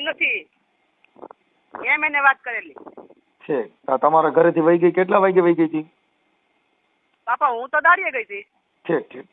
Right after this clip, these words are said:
Speaker 1: હું તો મજૂરીએ ગઈ હતી મારા બાપ.
Speaker 2: હા. કાંઈ વાંધો નહીં, ઓલા છોકરા એના છે ને નાના નાના રહેતા નથી,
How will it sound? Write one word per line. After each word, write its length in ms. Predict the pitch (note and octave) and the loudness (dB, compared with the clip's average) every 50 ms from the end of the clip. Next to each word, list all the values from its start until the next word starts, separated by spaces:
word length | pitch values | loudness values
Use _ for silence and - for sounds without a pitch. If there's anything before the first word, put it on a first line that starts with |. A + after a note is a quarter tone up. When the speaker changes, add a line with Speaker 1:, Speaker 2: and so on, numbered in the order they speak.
| - - - - _ _ _ _ _ _ _ | -10 -10 -10 -10 _ _ _ _ _ _ _
Speaker 1:
હું 120 | G3+ A3+ _ - | -20 -20 _ -2
તો 120 | E4 D#4+ | -2 -2
મજૂરીએ 420 | D4 D4 D4+ D4 D#4 D4+ D4+ D4 | -2 -4 -8 -8 -8 -6 -4 -4
ગઈ 100 | C4+ C4 | -4 -4
હતી 120 | C4+ B3+ B3+ | -8 -8 -10
મારા 200 | A#3+ A#3 G#3 F#3+ | -10 -10 -12 -10
બાપ. 220 | F3+ E3+ D#3 D3 - _ _ - _ _ _ _ _ _ _ _ _ _ _ _ _ _ _ - | -12 -12 -14 -14 -16 _ _ -20 _ _ _ _ _ _ _ _ _ _ _ _ _ _ _ -12
Speaker 2:
હા. 300 | B2+ B2+ B2+ B2 - A#2+ - _ _ _ _ _ _ _ _ _ _ _ _ _ _ _ _ | -10 -8 -8 -8 -8 -10 -12 _ _ _ _ _ _ _ _ _ _ _ _ _ _ _ _
કાંઈ 180 | - G3 G#3+ G#3+ | 4 4 4 6
વાંધો 180 | F#3+ F3+ F#3 F#3 | 4 2 4 4
નહીં, 100 | E3+ E3+ | 4 4
ઓલા 100 | F3 D#3+ | 4 4
છોકરા 360 | - - D#3 - - F#3 F#3 | 2 -2 -2 2 4 4 4
એના 180 | F#3+ F#3+ G3 | 4 4 2
છે 100 | F#3+ - | 2 2
ને 120 | G#3 G#3+ - | 0 0 2
નાના 260 | E3+ D#3+ E3+ F#3 F3 | 4 4 6 6 4
નાના 240 | E3 F3 F3 E3+ D3 | 4 2 2 2 0
રહેતા 280 | C3+ D#3 E3+ - C#3+ | 0 0 2 2 2
નથી, 300 | B2+ C#3 D3 C3+ C3+ - | 2 2 -2 -6 -8 -14